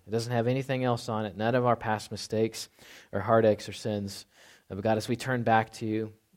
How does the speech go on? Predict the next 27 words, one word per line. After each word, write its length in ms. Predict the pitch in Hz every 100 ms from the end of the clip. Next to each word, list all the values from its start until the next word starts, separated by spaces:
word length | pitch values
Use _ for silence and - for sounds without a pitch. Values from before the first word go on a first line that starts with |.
| 98
uh, 140 | 98
we're 140 | 110
reminded 340 | 110 107 104 101
that 60 |
we 80 | 95
have 120 | 101
hope. 320 | - 117 127 - _ -
We 160 | 110
can 100 | 117
get 140 | 131 135
through 120 | 135
this 180 | 117 -
difficult 360 | 117 110 107
situation, 500 | - 113 107 98 98
this 80 | 98
difficult 380 | 120 117 117 101
life, 260 | 101 101 -
this 140 | -
tough 200 | - 120
spot, 320 | - 107 104
whatever 280 | 92 107 123
it 60 | 117
is 180 | 113
right 200 | 113 101
now 220 | 90 107 107
for 300 | - 98 82
us, 400 | 98 95 -